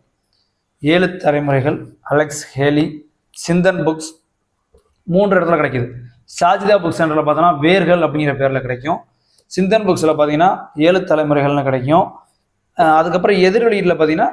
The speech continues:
அங்கே வேர்கள்னே கிடைக்கும். அங்கே ஆயிரம் ரூபாய்க்கு மேல, இப்போ எவ்வளோ, ஆயிரத்தி நானூறு ரூபாய்ட்ட போயிருச்சுன்னு நினைக்கிறேன்.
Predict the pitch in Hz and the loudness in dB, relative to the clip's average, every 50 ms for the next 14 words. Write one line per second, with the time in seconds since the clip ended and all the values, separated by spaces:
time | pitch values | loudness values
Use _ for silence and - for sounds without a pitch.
0 | - - 170 175 185 185 170 175 196 208 196 202 208 202 196 180 165 160 156 156 | -4 -6 -2 0 2 2 2 2 2 2 2 2 2 2 0 0 0 0 0 0
1 | - 120 185 165 160 156 143 151 160 170 175 170 170 - - - 175 156 160 170 | 2 2 2 2 2 2 2 2 2 0 0 -2 -4 -8 -14 -6 -2 0 0 0
2 | 170 165 190 170 156 151 156 165 165 156 - - - 127 120 139 139 139 147 147 | 0 -2 -4 -2 0 0 0 0 0 -2 -4 -10 -16 -14 -4 0 2 2 4 4
3 | 151 156 143 139 139 143 147 147 160 170 170 175 160 156 151 139 - 147 143 135 | 2 0 0 0 0 0 2 2 2 2 0 0 -2 -4 -6 -6 -6 -8 -8 -8
4 | 135 135 131 135 135 | -8 -8 -8 -10 -12